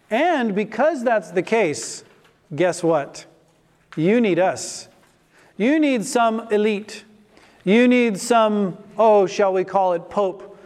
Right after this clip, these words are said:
or councils or bishops. You need someone to tell you what it means because, well, just reading it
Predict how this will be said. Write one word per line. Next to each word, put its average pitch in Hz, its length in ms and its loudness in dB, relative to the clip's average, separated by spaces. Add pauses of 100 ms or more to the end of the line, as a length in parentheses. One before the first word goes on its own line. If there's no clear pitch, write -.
(120)
or 185 140 2
councils 185 680 2
or 143 260 0 (220)
bishops. 190 440 0 (240)
You 247 180 2
need 330 240 2
someone 311 640 0
to 269 100 -2
tell 285 400 0
you 233 260 0
what 214 180 0
it 196 140 -4
means 214 380 0
because, 190 560 -2 (440)
well, 226 220 4
just 240 260 0
reading 247 460 2
it 247 300 -2